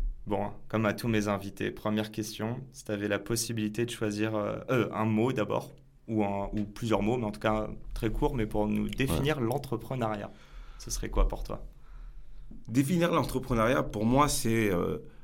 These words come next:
Speaker 2: la liberté, c'est la responsabilité, c'est le travail, c'est l'échec, c'est aussi la réussite.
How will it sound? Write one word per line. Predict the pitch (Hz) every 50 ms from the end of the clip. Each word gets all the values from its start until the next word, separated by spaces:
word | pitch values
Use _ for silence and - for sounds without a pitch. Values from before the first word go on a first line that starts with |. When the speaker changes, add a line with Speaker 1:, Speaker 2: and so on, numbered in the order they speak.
| - - - - - - - - - - - - - - - - - - - - - - - - - - - - - - - - - - - - - -
Speaker 2:
la | - 98
liberté, | 110 120 117 127 127 123 - - 143 160 180 - - - - - - - - - - - - - - - - - - - - - - - -
c'est | - - 123
la | 120 127
responsabilité, | 127 135 165 170 165 - 151 143 139 - 131 117 117 120 117 113 107 110 98 95 107 - - - - - - - - - - - - - - - - - - - - - - - - - - -
c'est | - - - 135 135
le | 135
travail, | - - 120 117 113 117 127 147 - - - - - - - - - - - - - - - - - - - - - - - -
c'est | - - - 143
l'échec, | 135 135 131 135 - 151 170 170 - - - - - - - - - - - -
c'est | - - -
aussi | 120 113 107 - 139
la | 123 110 95
réussite. | 104 107 98 - - - - - -